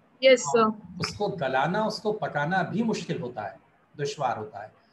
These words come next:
Speaker 2: और ये जो हाइब्रिड है ना, ये सस्ते भी होते हैं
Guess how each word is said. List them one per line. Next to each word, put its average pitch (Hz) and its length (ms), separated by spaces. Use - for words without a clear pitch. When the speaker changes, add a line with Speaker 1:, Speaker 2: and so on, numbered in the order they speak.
Speaker 2:
और 143 120
ये 151 180
जो 165 120
हाइब्रिड 147 480
है 185 100
ना, - 280
ये 160 100
सस्ते 165 480
भी 214 140
होते 214 240
हैं 220 260